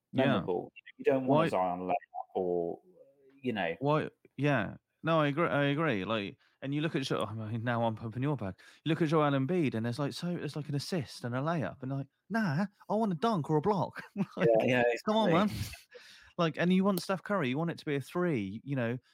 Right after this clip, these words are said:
Speaker 1: Le-, LeBron's one of those, I guess, where he kinda does everything, and as long as it's sick, it's,
Speaker 2: What,
Speaker 1: it doesn't
Speaker 2: what I
Speaker 1: matter.
Speaker 2: thought, what I thought was quite interesting generally about his thir-, his new thirty-five K moment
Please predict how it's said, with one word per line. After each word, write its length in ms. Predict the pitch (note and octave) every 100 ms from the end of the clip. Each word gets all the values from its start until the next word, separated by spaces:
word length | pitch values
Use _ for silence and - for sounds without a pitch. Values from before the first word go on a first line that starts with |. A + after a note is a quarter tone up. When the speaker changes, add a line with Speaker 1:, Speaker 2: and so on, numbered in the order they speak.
| _ _ _ -
Speaker 1:
Le-, 220 | C#3+ C3
LeBron's 480 | D#3 D#3+ F#3+ F#3+ E3+
one 120 | E3
of 80 | D3
those, 240 | C#3 B2
I 60 | B2+
guess, 280 | C3+ B2+ -
where 140 | B2
he 100 | A#2
kinda 260 | A2+ B2+ A#2+
does 200 | A#2 A2
everything, 680 | A2+ A2+ - G#2+ G2+ G2+ E2
and 280 | F2 F#2+ F2+
as 120 | G2+ A2
long 160 | G#2+
as 100 | G2+
it's 180 | G2+ -
sick, 200 | - F#2+ -
it's, 220 | G2 - D3+
Speaker 2:
What, 200 | D#3+ -
Speaker 1:
it 60 |
doesn't 140 | D3+ D3
Speaker 2:
what 80 | C#3
I 40 |
Speaker 1:
matter. 60 | A2+
Speaker 2:
thought, 200 | B2+ - -
what 100 | D3 C3+
I 0 |
thought 180 | C3 -
was 80 | -
quite 160 | - G#2
interesting 720 | A2+ G#2 G#2 - F#2+ F#2 F2+ _ _ -
generally 360 | G#2+ G2 F2+
about 440 | E2 E2 E2+ E2 - - _ _ _ _ _
his 280 | - A2 -
thir-, 240 | - A2 -
his 180 | G2
new 260 | A2+ A2+ G#2
thirty-five 540 | F#2+ G#2+ G2 F#2+ F2+
K 240 | - G#2 F#2
moment 540 | E2+ - - - -